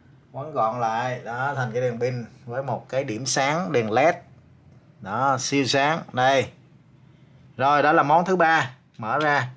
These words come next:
Quá hay cho một cái đèn bốn trong một luôn.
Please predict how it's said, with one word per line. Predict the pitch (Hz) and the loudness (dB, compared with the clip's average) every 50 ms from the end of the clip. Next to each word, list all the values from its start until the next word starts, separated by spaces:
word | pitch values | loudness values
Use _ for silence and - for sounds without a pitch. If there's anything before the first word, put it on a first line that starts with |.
| - - - _ _ _ _ - - - - - - | -20 -20 -20 _ _ _ _ -20 -20 -20 -20 -16 -8
Quá | - 147 175 | -4 -2 0
hay | 175 175 170 160 151 | 2 4 4 4 4
cho | 156 147 | 4 4
một | 143 135 127 - | 2 2 2 2
cái | 143 147 147 160 170 | 2 4 4 4 4
đèn | 160 147 139 131 123 123 120 120 117 117 | 6 6 4 4 2 0 -4 -6 -6 -2
bốn | 131 156 208 262 262 | 2 2 2 2 2
trong | - 190 165 156 | 0 0 0 2
một | 143 131 127 127 - | 2 2 2 2 2
luôn. | 151 156 156 147 127 | 2 2 2 0 -2